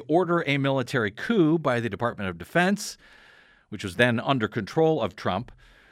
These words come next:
uh, in order to prevent the certification of Joe Biden's Electoral College victory. The order, uh,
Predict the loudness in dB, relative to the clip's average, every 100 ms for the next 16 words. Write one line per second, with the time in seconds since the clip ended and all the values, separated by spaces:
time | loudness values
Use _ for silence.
0 | _ _ -4 0 2 0 0 2 2 2
1 | 2 2 0 2 4 2 0 -8 -2 2
2 | 2 0 0 0 0 -2 -4 -2 -2 2
3 | 2 2 -2 -2 -2 -2 -4 -4 -4 -4
4 | -4 -6 -2 -4 0 -2 -2 -6 -20 -20
5 | -20 _ _ -8 -4 0 2 2 0 -2
6 | -4 -2 0 -2